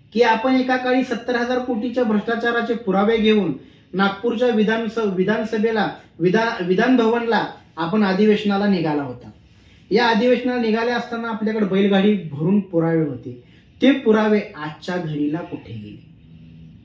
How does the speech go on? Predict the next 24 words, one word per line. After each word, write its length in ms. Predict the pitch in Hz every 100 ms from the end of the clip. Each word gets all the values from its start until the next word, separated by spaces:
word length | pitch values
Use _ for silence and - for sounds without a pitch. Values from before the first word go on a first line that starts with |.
| - - - - - - -
ते 100 | 262
पुरावे 440 | - 247 254 262
कुठे 320 | 254 214 226
आहेत? 280 | 233 196 156 - - - -
आपण 380 | 156 156 196 196
आपल्या 300 | 185 185 190
भाषणामध्ये 640 | 185 165 185 185 185 180
मोठमोठ्याने 600 | 180 180 175 175 175 185
सांगितलं 460 | 165 170 165 165 165
होते 180 | 165 160
की 140 | 180 175 - - -
येणाऱ्या 360 | 175 175 180 185
काळामध्ये 580 | 185 180 180 185 180 175
अजित 320 | 160 170 -
पवार 260 | 170 180
चक्की 420 | 160 170 - 165 160
pissing 340 | 151 160 151
and 120 | 151 139
pissing. 380 | 131 - 120 - - - - - -
आणि 180 | 151 165
आज 220 | 175 180 - - - - -
तेच 220 | 269 277
अजित 220 | 202 196
पवार 340 | 170 180 170